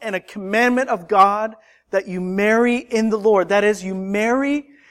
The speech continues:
someone who loves Jesus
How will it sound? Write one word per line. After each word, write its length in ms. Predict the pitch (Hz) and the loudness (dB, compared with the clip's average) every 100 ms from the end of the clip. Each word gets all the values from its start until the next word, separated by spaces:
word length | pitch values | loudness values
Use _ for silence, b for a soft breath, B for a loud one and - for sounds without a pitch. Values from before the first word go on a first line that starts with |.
| b | b
someone 840 | - - - 226 233 240 254 269 262 - | -14 -8 -2 0 2 0 -2 -2 -6 -14
who 200 | - 214 | -8 -4
loves 600 | 180 165 196 226 277 240 - 185 | -4 2 4 4 2 -12 -16 -16
Jesus 600 | 156 214 233 214 254 - | -6 -2 -2 -4 -8 -8